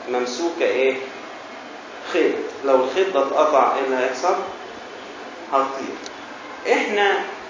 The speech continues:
بنعمة الروح القدس اللي جوانا أصبح في حاجة بتشدنا لفوق، لكن متى تحررنا من الرباطات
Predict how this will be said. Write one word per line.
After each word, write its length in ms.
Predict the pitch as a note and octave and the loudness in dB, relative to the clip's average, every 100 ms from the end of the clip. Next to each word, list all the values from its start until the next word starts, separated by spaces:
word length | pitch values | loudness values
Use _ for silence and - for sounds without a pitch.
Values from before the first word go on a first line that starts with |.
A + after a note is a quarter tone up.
| - | -4
بنعمة 380 | D3+ G#3+ A#3 F3+ E3 | 0 2 2 2 2
الروح 220 | D#3 F#3+ | 2 2
القدس 520 | D#3 D#3+ F3 D#3 C3 | 2 0 0 2 0
اللي 160 | C#3 A#2+ A#2 | -2 -2 2
جوانا 440 | B2 C#3 D3+ D#3+ - - - - - - | 4 4 4 2 -2 -6 -12 -14 -10 2
أصبح 340 | D#3 - F#3+ G3 - B3 | 2 4 2 0 -2 -4
في 80 | - | 0
حاجة 440 | A3+ A#3+ A3+ F3+ | 4 6 6 4
بتشدنا 540 | F3+ - E3+ G3+ G#3 | 2 0 0 2 4
لفوق، 420 | E3+ - F3+ - - - - - - - C#3+ | 2 2 4 4 2 -4 -8 -12 -8 -6 6
لكن 400 | F#3 G3 G3 F3 F3 | 8 8 6 4 4
متى 340 | A3+ A3+ F3 E3 | 4 6 6 8
تحررنا 920 | D#3+ D#3 D#3+ D#3 F#3+ G#3+ G#3+ A3 A3 - - - - C#3 | 6 6 4 8 8 6 4 4 4 2 -4 -10 -12 -2
من 180 | C#3+ D3 | 0 4
الرباطات 640 | C#3+ C#3 C#3 C#3 E3 F3+ | 4 4 4 4 6 4